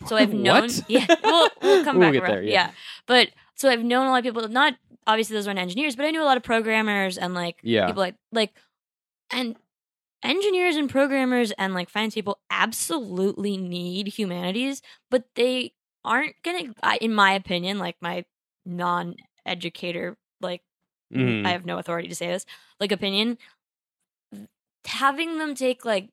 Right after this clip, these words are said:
Speaker 1: Greek philosophy courses is not gonna do, do that.
Speaker 2: Right.
Speaker 1: Like, they should, I think that there should be classes that are shaped around communication for people in those professions. Because there
Speaker 2: Yeah.
Speaker 1: is vital, like, there should be, like,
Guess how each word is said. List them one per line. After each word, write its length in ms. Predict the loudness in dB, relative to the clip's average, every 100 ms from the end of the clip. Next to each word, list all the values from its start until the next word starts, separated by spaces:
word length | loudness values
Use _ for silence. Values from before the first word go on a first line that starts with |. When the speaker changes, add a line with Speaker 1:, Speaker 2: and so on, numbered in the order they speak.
| -18
Speaker 1:
Greek 340 | -10 -10 -10
philosophy 680 | -4 0 2 2 0 -2 -2
courses 540 | 0 2 2 0 -2
is 260 | 0 -4 -4
not 400 | -4 -2 0 0
gonna 180 | -4 -10
do, 280 | -10 -12 -16 -20 -20 -8
do 160 | -4
that. 380 | 0 4 4 2 -4
Speaker 2:
Right. 260 | 4 4 4
Speaker 1:
Like, 240 | 2 0 _ _ _ _ _ _ _ _ _ _ _ -8
they 180 | 0 2
should, 380 | 2 -2 -2 0
I 120 | 2
think 160 | 4 2
that 100 | 2
there 120 | 0
should 160 | 0 -4
be 100 | -6
classes 440 | 0 2 2 2
that 100 | 2
are 120 | 2 0
shaped 480 | -4 -2 -2 0
around 440 | -2 0 2 2 0
communication 720 | -8 -6 -6 -4 -4 -4 -8
for 220 | -8 -14
people 420 | _ -10 -2 -2
in 140 | -2 -4
those 180 | -6
professions. 840 | -6 -8 -6 -6 -6 -10 -14 -20 -20 _ _ -4
Because 240 | 0 2
there 120 | 4
Speaker 2:
Yeah. 220 | 6 6
Speaker 1:
is 280 | 4 0 -2
vital, 340 | 0 2 2 0
like, 240 | -2 -2 _ _ _ _
there 120 | -4
should 180 | -2 -6
be, 140 | -4 -2
like, 300 | 0 0